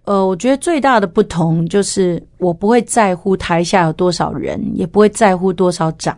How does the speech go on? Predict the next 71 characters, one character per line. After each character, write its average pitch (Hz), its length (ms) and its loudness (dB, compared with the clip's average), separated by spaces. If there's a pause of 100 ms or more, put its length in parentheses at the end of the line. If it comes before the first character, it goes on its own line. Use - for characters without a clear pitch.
声。 - 380 -10 (720)
过 214 160 6
去 208 320 2
你 165 220 -4
知 180 100 -4
道 208 220 6
那 214 160 2
是 208 140 -2
你 165 80 0
的 165 80 -2
工 175 280 -2
作， 185 220 0 (220)
你 170 160 0
唱 226 200 0
片 220 140 4
卖 220 160 4
得 180 100 2
很 175 220 -2
好， 185 180 2
唱 202 160 -2
片 196 100 0
卖 202 200 2
得 170 80 -6
不 196 100 2
好， 170 200 0
你 165 100 0
会 202 140 2
随 175 280 0
着 185 140 2
这 190 220 2
一 190 100 0
些 185 260 0
市 208 300 -2
场 165 260 -4
反 160 240 -4
应， 180 240 0 (340)
你 180 180 0
的 208 40 2
心 233 240 0
情 180 240 0
会 202 160 4
起 175 240 -4
起 165 240 -2
伏 160 300 -2
伏。 - 340 -10 (540)
可 220 100 -2
是 262 180 0
我 202 140 4
觉 196 160 0
得 208 140 4
为 233 220 6
神 175 420 -2
而 175 200 -6
唱， 170 380 -4 (360)
然 202 100 0
后 214 60 6
你 208 80 6
为 208 200 6
福 196 380 0
音 220 240 2
而 175 80 -4
唱 175 300 0
的 165 80 0
时 165 180 -6
候， 190 140 0
那 196 120 2
是 190 140 -6
不 196 240 0
一 160 140 -2
样 170 260 -2
的， - 180 -12